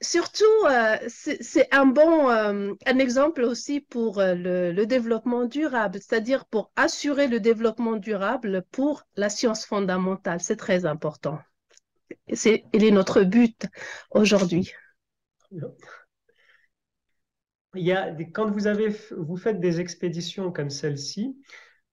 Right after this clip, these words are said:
Speaker 2: euh, comme celle que vous avez faite, euh, vous êtes une équipe de combien en fait ?
Speaker 1: Mais en fait, j-, j'en ai fait plusieurs. Ah, en fait, ouais, euh, je suis, je suis désolée, j'ai pas précisé que ma première, là, ce que je vous montre, là, c'est l'image de ma première expédition en deux mille cinq.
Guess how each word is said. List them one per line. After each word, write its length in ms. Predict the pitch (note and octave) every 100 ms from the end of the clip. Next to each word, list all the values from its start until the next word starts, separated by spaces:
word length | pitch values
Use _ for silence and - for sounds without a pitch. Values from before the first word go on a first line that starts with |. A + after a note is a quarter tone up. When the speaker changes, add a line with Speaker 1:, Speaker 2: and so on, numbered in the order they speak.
| -
Speaker 2:
euh, 880 | E3+ D3+ D3+ D3 C#3+ C#3+ C#3+ C#3 C#3 D3
comme 140 | F3 E3+
celle 240 | - F3
que 100 | -
vous 180 | D#3 D#3
avez 200 | D#3 D#3
faite, 380 | - G#3 G#3+ E3+ - - _ _ -
euh, 460 | D#3 D3 C#3+ C#3+ C#3
vous 260 | C3 D#3+ G3+
êtes 240 | G#3 - -
une 180 | G#3 G3
équipe 360 | G3+ - G#3+ E3+
de 120 | F3
combien 440 | F3 F3+ E3 F3+
en 80 | E3
fait ? 400 | - C#3+ - _ _ _ - - -
Speaker 1:
Mais 140 | B3+
en 140 | C4+ C#4+
fait, 200 | A#4 F4
j-, 80 | C4+
j'en 220 | A#3+ C#4 C#4
ai 100 | C#4
fait 140 | D4+
plusieurs. 520 | C4+ C#4 C#4 D#4+ - - _
Ah, 180 | B3+ B3+
en 60 | D4
fait, 180 | G#4 -
ouais, 240 | C#4+ D#4+ D#4+ - - - _ -
euh, 160 | C4 B3
je 100 | C#4
suis, 400 | - E4 - B3+
je 120 | D4
suis 180 | F4 E4
désolée, 340 | F4 F#4+ F4
j'ai 160 | D4 D#4
pas 220 | F4+ F#4 F4+
précisé 600 | - D#4+ - D4 C4 F4
que 100 | -
ma 160 | A#3+ B3
première, 580 | - - E4+ D#4 D4+ E4+ - -
là, 160 | D#4
ce 100 | F#4
que 100 | E4+
je 80 | C#4+
vous 180 | C4 C#4+
montre, 300 | C#4 F4 E4+
là, 60 | C#4
c'est 100 | B3
l'image 240 | C#4+ C#4+
de 40 |
ma 120 | C4 B3+
première 400 | F4 E4 F4 D#4+
expédition 640 | - - C4+ C#4 - D#4
en 120 | C4 C#4
deux 160 | D4
mille 180 | D4+ D#4
cinq. 480 | - D4 C#4 C4+